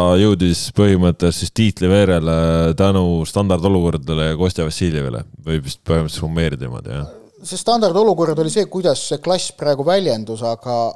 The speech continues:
Speaker 2: aga noh, see, see jällegi, et nad kõigis kolmes mängus standardite kaudu väravad lõid,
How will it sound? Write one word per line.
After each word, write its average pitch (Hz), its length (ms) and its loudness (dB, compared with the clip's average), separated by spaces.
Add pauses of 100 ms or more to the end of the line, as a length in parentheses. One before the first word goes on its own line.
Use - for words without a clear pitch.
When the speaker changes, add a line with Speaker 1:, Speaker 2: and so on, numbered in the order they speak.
(260)
Speaker 2:
aga 123 300 -8 (1160)
noh, 117 80 -12 (1200)
see, 175 320 0
see 175 220 0
jällegi, 151 320 2
et - 100 -12
nad - 80 -12
kõigis 165 240 -4
kolmes 170 380 0
mängus 156 260 -4
standardite 143 480 -2
kaudu 135 240 -2
väravad 135 400 0
lõid, 120 300 -4